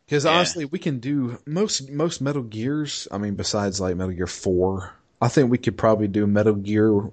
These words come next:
Speaker 1: one, or, you know, Metal Gear Solid one and Metal Gear Solid two. W-, two may take three episodes. One can easily be done in two episodes.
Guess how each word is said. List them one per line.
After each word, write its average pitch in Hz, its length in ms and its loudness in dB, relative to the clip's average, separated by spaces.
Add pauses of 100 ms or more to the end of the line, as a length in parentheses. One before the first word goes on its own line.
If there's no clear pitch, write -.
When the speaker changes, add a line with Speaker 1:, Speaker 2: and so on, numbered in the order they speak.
Speaker 1:
one, 101 580 0 (540)
or, 98 100 0
you 95 160 0
know, 82 60 2
Metal 98 180 4
Gear 95 100 4
Solid 87 300 2
one 85 540 2
and 82 160 0
Metal 92 160 4
Gear 87 80 4
Solid 87 340 4
two. 82 580 4
W-, 104 240 2
two 220 300 8
may 151 180 10
take 110 300 4
three 110 240 4
episodes. 123 640 2 (440)
One 127 500 6
can 98 320 0
easily 95 320 0
be 87 140 -2
done 71 180 -2
in 71 60 -4
two 76 200 -2
episodes. - 540 -6